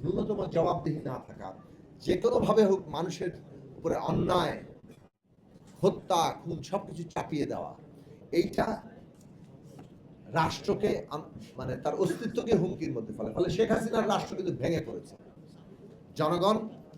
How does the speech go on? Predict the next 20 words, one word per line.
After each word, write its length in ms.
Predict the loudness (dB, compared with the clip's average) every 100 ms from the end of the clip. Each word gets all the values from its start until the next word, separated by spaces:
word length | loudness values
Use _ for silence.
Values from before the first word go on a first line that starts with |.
| -12
তাকে 140 | -2 0
উৎখাত 300 | 0 2 0 0
করেছে, 200 | -6 -6 -4
কারণ 120 | -2 -2
এটা 80 | -4
আপনি 120 | -4 -4
বেশি 120 | -4 -4
দিন 80 | -2
চালাতে 300 | -2 -2 -4 -6
পারবেন 220 | -8 -6 -4
না। 40 | 2
আমরা 120 | 6 8
বারবার 300 | 10 10 12 10
বলেছি 280 | 8 2 -4 -6 -10 0 2
অভ্যুত্থান 520 | 6 4 4 0 2 0
আসন্ন, 320 | -2 -6 -8 -12 -16 -20 -18 -16 -16 -18 -2 4
তারা 140 | 6 6
আমাদের 200 | 6 6
দিকে 120 | 6 6
হেসেছিলেন 520 | 6 6 4 6 6